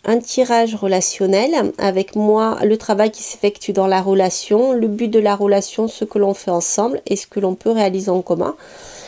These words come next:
Et ensuite, vous avez, euh, le tirage passé, présent, futur. Voilà. Donc, je le trouve très, très intéressant. Après, vous pouvez, euh, utiliser d'autres, d'autres tirages, hein, euh, inventer vos propres, vos propres tirages. Donc, bien sûr, au départ, il y a la préparation,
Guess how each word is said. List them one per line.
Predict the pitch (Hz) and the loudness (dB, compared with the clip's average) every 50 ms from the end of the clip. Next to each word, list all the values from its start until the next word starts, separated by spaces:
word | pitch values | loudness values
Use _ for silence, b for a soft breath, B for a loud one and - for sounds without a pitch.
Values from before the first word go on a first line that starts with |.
| B B B B - | B B B B 2
Et | 208 214 | 2 4
ensuite, | 202 202 202 - - 240 277 285 - 294 | 4 2 0 -4 -4 -4 -2 0 0 0
vous | 247 226 220 214 220 | 2 2 2 2 2
avez, | 202 196 185 185 202 226 262 277 285 277 - - - | 2 2 2 2 2 4 4 4 2 0 -2 -2 0
euh, | 190 190 190 185 185 180 | 0 2 2 2 2 2
le | 180 190 233 | 2 2 0
tirage | 226 - - 214 185 196 233 247 - - | 0 -2 -2 0 2 2 0 0 -2 -2
passé, | - 202 202 - - - 262 | -2 -2 -2 0 -2 -2 -2
présent, | 254 - - 214 208 208 208 214 233 | -4 -2 0 2 2 4 2 0 -2
futur. | 226 - - - - - - - - - - _ _ _ - - - _ _ _ - | -4 -8 -12 -12 -12 -12 -14 -14 -16 -16 -18 _ _ _ -20 -20 -20 _ _ _ -16
Voilà. | - 87 82 82 80 80 - - - - B B B B B B B B B B B B - | -12 -10 -8 -8 -8 -10 -12 -14 -20 -20 B B B B B B B B B B B B -6
Donc, | - 190 196 - | -4 -4 -4 -4
je | - - 202 | -4 -2 0
le | 196 208 | 0 0
trouve | 208 - - 262 277 339 330 262 254 | -2 -2 -2 -2 0 0 0 -2 -4
très, | - - - - 277 277 | -6 -4 -2 0 0 0
très | - - - 277 269 | -2 -4 -4 -2 0
intéressant. | 254 233 226 226 - 220 202 190 190 - - 220 262 320 311 | 0 0 0 0 -2 -2 0 -2 -2 -2 0 0 0 2 0
Après, | 240 202 - - 240 | 0 0 0 0 0
vous | 226 196 | 0 0
pouvez, | 185 - - 180 180 180 180 180 - - | -4 -6 -2 0 2 2 2 0 -2 -2
euh, | - 180 175 170 170 165 160 160 165 | -2 -2 -2 -2 -2 -2 -4 -4 -4
utiliser | 180 180 - - 175 175 180 175 - 185 190 | -6 -8 -8 -6 -2 -2 -2 0 0 0 2
d'autres, | 180 185 170 165 - - - 151 143 | 2 2 0 0 -4 -8 -6 -6 -6
d'autres | - - 160 160 - - 165 | -4 -6 -8 -8 -8 -8 -8
tirages, | - - - - 151 196 247 247 - | -8 -8 -8 -4 -4 -4 -4 -4 -6
hein, | 156 - 60 - | -8 -8 -8 -10
euh, | - - - 52 - - - - - - 185 185 185 - _ _ _ - - - - - - - - - - 170 | -12 -12 -12 -12 -14 -14 -16 -16 -18 -18 -18 -18 -20 -20 _ _ _ -20 -20 -20 -20 -20 -20 -20 -16 -8 -4 -2
inventer | 175 175 180 180 180 180 - 196 | 0 0 0 0 0 -2 -2 -4
vos | 185 185 170 | -4 -4 -6
propres, | 165 - - - 180 - - - - 165 | -10 -8 -8 -8 -8 -8 -10 -10 -8 -8
vos | 165 175 170 | -6 -8 -10
propres | 165 - - 185 180 - - - - | -10 -8 -8 -8 -8 -8 -12 -20 -20
tirages. | - - 185 - 147 156 208 269 294 - - - | -20 -18 -12 -10 -6 -4 -4 -4 -6 -8 -10 -8
Donc, | 185 190 190 | -6 -4 -2
bien | 185 185 | -2 -2
sûr, | 180 - - - 208 202 | -2 -4 -4 -2 0 0
au | 196 | 2
départ, | 180 185 185 - 190 185 196 196 | 2 0 0 0 0 0 0 -2
il | 196 180 170 175 | -4 -6 -4 -2
y | 165 | 0
a | 170 170 175 | 0 0 0
la | 175 175 | 0 -2
préparation, | 175 - - 180 - - 143 - 143 - - - - - 196 220 240 262 294 339 | -4 -4 -6 -8 -6 -8 -8 -8 -8 -8 -8 -8 -4 0 2 2 4 2 0 -2